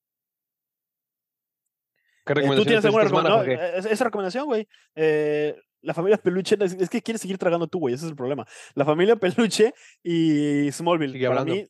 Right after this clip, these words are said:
Speaker 2: son, este, eh, dos series, eh, confort. Sobre todo Smallville,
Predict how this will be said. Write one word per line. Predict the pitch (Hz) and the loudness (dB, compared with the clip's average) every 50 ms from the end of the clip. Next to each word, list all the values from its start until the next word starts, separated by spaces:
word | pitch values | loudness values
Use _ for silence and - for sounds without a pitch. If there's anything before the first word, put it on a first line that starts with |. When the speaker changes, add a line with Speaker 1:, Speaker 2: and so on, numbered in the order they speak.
| _ _ | _ _
Speaker 2:
son, | - - - 160 160 165 | -8 -2 0 2 2 2
este, | 160 151 - - 151 143 143 135 131 127 123 117 - _ _ _ _ _ _ _ _ | 0 -2 -2 0 0 2 2 2 0 -2 -2 -4 -6 _ _ _ _ _ _ _ _
eh, | - 135 131 131 127 127 135 | -6 -4 -2 -2 -2 -2 0
dos | 151 156 160 - | 2 2 2 4
series, | - 165 160 160 151 147 143 131 117 - - - - | 2 2 4 6 6 6 6 4 0 -6 -16 -12 -8
eh, | 139 123 117 113 110 | -4 -4 -2 -4 -4
confort. | - 117 113 - 151 170 196 _ _ _ _ | -6 -8 -4 0 0 0 0 _ _ _ _
Sobre | _ - 143 151 170 | _ 0 0 2 4
todo | 233 254 247 | 4 4 4
Smallville, | 190 185 - 175 165 160 160 185 196 220 269 | 4 0 -4 -2 0 0 0 0 -2 -4 -6